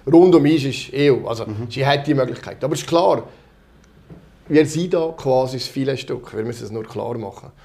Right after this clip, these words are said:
Speaker 2: Mhm.
Speaker 1: Aber du kannst ja ohne das Filetstück leben, im schlimmsten Fall. Einfach mit
Speaker 2: Ja.
Speaker 1: Einschränkungen. Und dessen ist sich natürlich die E U bewusst. Und,
Speaker 2: Okay.
Speaker 1: und darum auch da, in diesem Thema.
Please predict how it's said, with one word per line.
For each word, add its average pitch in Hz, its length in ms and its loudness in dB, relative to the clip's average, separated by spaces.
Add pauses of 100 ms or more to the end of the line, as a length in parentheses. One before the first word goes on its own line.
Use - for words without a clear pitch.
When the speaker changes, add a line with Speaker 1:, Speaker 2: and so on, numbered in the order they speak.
(160)
Speaker 2:
Mhm. 110 220 -6
Speaker 1:
Aber 156 420 4 (680)
du - 80 -16
kannst 139 160 -2
ja 135 100 8
ohne 147 240 6
das - 80 -10
Filetstück 143 480 -2
leben, 131 200 -4
im 131 40 -10
schlimmsten 127 360 -10
Fall. 95 200 -10 (240)
Einfach 123 260 -8
mit 120 100 -2
Speaker 2:
Ja. 117 80 0
Speaker 1:
Einschränkungen. 104 520 -8 (180)
Und 120 120 -6
dessen 151 280 2
ist 127 80 -4
sich 139 100 -2
natürlich 139 380 -4
die 117 80 -8
E 110 60 -6
U 110 80 -8
bewusst. 92 420 -16
Und, 92 80 -10
Speaker 2:
Okay. 107 280 -4
Speaker 1:
und 123 160 -4
darum 180 240 6
auch 170 120 6
da, 175 260 4
in 151 60 -4
diesem 175 240 0
Thema. 165 340 2